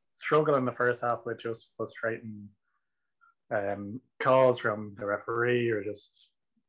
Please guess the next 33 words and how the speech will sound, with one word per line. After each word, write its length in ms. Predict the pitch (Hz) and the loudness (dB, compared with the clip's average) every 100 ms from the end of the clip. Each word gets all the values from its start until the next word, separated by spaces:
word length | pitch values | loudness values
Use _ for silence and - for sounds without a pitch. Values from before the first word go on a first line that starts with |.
| _ _ _ _ _ - | _ _ _ _ _ 0
goals 260 | 120 113 | 4 4
being 440 | 110 110 110 110 131 - | 2 -2 -2 -4 -10 -4
ruled 280 | 120 113 113 | 0 2 2
out. 260 | 117 123 | 0 0
And 260 | 104 98 95 - _ _ _ _ - _ - - _ _ - | -6 -12 -16 -20 _ _ _ _ -20 _ -20 -20 _ _ 2
I 100 | 135 | 4
honestly 380 | 135 131 123 | 4 4 0
thought 260 | 120 123 117 | 2 2 2
coming 180 | 120 120 | -4 -4
into 220 | 117 120 | -4 -4
the 80 | 113 | -2
second 300 | 120 113 110 | -2 -2 0
half 220 | 113 117 | 0 0
of 80 | - | -2
that 220 | 110 120 | -4 -2
game 200 | 117 113 | -2 -2
that 220 | 110 - _ _ _ - | -4 -4 _ _ _ 0
they 140 | 113 | 0
would 340 | 110 120 123 120 | 2 2 2 2
let 180 | 113 | -2
the 120 | 113 - | -4 -8
frustration 560 | 117 110 - 107 120 | -8 -8 -8 -6 -6
get 140 | 110 110 | -8 -6
the 120 | - | -2
better 220 | 123 127 | -2 0
of 60 | 123 | 0
them, 220 | 123 127 _ _ _ _ _ _ _ | -2 -4 _ _ _ _ _ _ _
but 160 | 120 120 | -4 0
they 160 | 123 | 0
showed 480 | 117 123 131 131 123 117 _ _ _ _ _ - - - - | 2 4 4 4 0 -8 _ _ _ _ _ -12 -12 -8 -6
a 100 | 113 117 _ _ _ _ _ _ _ _ _ _ _ | -6 -10 _ _ _ _ _ _ _ _ _ _ _
great, 360 | - 127 127 - _ _ - _ _ | 2 4 4 -2 _ _ -20 _ _
uh, 140 | 113 | 0